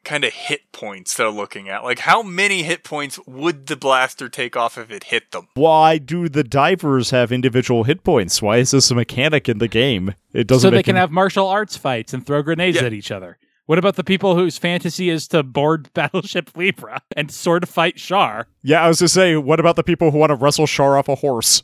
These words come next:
Speaker 1: It does make a little bit of sense because there is a lot of stuff in Gundam that occurs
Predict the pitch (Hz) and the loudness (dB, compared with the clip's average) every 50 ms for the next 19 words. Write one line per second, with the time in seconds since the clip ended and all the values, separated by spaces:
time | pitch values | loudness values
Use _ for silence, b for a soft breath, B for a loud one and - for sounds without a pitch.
0 | _ _ - 180 185 185 196 220 233 202 185 185 175 180 170 185 175 160 160 160 | _ _ -4 -4 0 2 2 2 2 2 0 -2 -2 -2 0 0 0 2 2 2
1 | 160 156 151 156 147 131 123 - - - 135 131 131 127 - - - 123 - 139 | 0 -2 -4 -4 -4 -4 -4 -6 -6 -4 -4 -4 -4 -4 -8 -10 -10 -10 -10 -8
2 | 131 135 131 135 131 127 131 123 120 120 120 123 123 123 - - - - 117 113 | -6 -4 -4 -4 -4 -6 -6 -2 0 2 4 4 2 2 -2 -4 -4 -2 -2 -2
3 | - - 123 117 110 123 113 113 117 120 117 117 117 107 101 - - - 120 113 | -4 -6 -10 -8 -6 -6 -4 -6 -8 -10 -8 -6 -6 -6 -6 -8 -8 -6 -4 -4
4 | 113 113 110 | -4 -6 -8